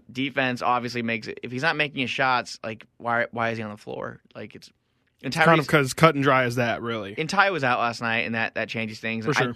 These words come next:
Speaker 1: I, I do think we were gonna see a lineup change. Luke Walton kinda hinted at it,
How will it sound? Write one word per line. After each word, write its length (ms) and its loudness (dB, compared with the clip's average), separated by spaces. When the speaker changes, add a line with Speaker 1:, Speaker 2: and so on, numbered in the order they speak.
Speaker 1:
I, 100 2
I 20 -2
do 240 -2
think 240 -2
we 80 -4
were 100 -4
gonna 160 -6
see 140 -6
a 40 -6
lineup 260 -8
change. 460 -8
Luke 180 -8
Walton 260 -2
kinda 340 -6
hinted 300 -6
at 180 0
it, 160 -4